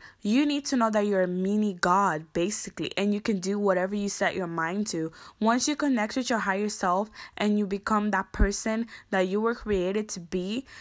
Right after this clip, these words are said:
and you start, and you know what your purpose is, and you're going for your purpose, and you're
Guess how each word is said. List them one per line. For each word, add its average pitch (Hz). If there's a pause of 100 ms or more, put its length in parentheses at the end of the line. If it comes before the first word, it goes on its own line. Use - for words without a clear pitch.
(140)
and 208
you 196
start, 202 (760)
and 226
you 202
know 220
what 214
your 180
purpose 220
is, 254 (240)
and 202
you're 185
going 190
for 240
your 233
purpose, 220 (240)
and 202
you're 190